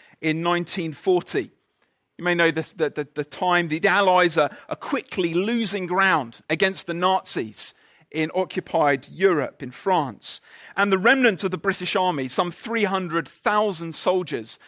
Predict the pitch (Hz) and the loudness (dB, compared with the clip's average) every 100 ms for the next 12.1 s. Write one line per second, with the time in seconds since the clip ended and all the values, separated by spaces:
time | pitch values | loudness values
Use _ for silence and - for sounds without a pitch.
0 | - - 180 175 175 - - 208 117 - | -20 -6 0 0 -2 -4 0 0 0 -6
1 | - - - - - 240 220 196 196 139 | -14 -16 -20 -16 -2 0 0 2 2 2
2 | 117 _ _ _ _ _ 170 160 151 165 | -4 _ _ _ _ _ -6 -4 0 -2
3 | - - 139 117 - - _ - 151 127 | -2 -4 -4 -4 -14 -16 _ -6 -6 -2
4 | 156 131 127 151 120 107 _ - _ _ | -2 -2 -6 -6 -6 -8 _ -20 _ _
5 | _ _ _ _ _ _ _ - 196 202 | _ _ _ _ _ _ _ -2 0 4
6 | 202 196 190 185 160 135 120 - - - | 2 4 2 4 2 2 -2 -10 -10 -8
7 | 151 156 165 - 127 147 190 190 160 190 | -6 -2 -2 -2 -6 -2 -2 -2 -4 0
8 | 214 180 - 202 - 180 135 - - - | 2 0 0 0 0 -6 -6 -6 -10 -12
9 | _ _ _ 190 175 160 156 151 123 80 | _ _ _ -4 -2 -2 2 2 2 -4
10 | - _ _ _ _ _ - 175 - 233 | -20 _ _ _ _ _ -12 -8 2 2
11 | 196 190 151 147 226 - - 131 117 208 | 2 -6 -4 2 2 2 -10 -6 -6 -8